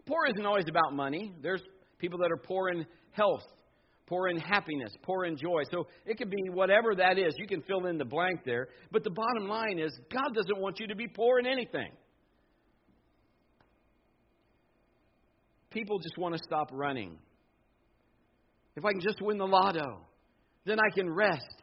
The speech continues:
I just talked to somebody the other day, and they said, "I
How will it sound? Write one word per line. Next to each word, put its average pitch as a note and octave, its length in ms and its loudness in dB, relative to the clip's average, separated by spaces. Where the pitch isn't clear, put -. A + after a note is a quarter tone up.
I D#3+ 40 -4
just F#3+ 140 -6
talked G#3 180 0
to E3+ 120 -8
somebody G3 260 -2
the F#3+ 60 2
other F#3+ 140 0
day, F#3+ 240 6
and E3+ 100 -2
they D#3+ 160 -2
said, E3+ 140 2
"I E3 120 4